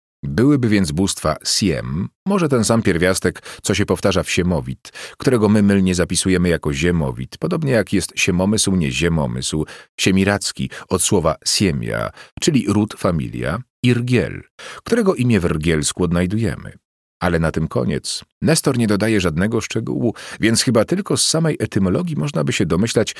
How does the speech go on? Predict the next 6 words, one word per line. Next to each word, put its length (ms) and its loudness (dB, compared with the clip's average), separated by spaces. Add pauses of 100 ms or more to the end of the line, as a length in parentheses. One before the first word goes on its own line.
(140)
dalszego 460 0
znaczenia. 600 -4 (580)
Ale 160 2
tu 140 0
nasuwają 460 0
się 180 0